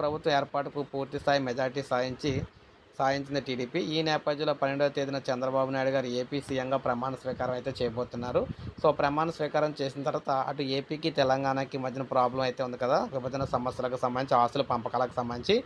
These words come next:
అవన్నీ క్లియర్ చేసుకుందాం అని చెప్పేసి, so సీఎం అక్కడికి ఎవరైతే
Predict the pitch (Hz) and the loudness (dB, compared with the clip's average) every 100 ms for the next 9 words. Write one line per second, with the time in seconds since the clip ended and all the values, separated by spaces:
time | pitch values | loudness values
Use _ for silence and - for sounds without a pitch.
0 | - - - - 139 135 135 156 151 143 | -4 -14 -14 -4 0 2 2 -2 0 2
1 | 147 143 135 139 131 135 127 123 143 156 | 2 2 0 0 0 0 0 0 2 4
2 | 147 180 - - - - 147 156 - 151 | 4 2 -8 -20 -10 -2 0 0 -2 0
3 | 147 147 147 147 139 131 123 123 131 135 | 2 2 2 0 -2 -2 0 2 4 4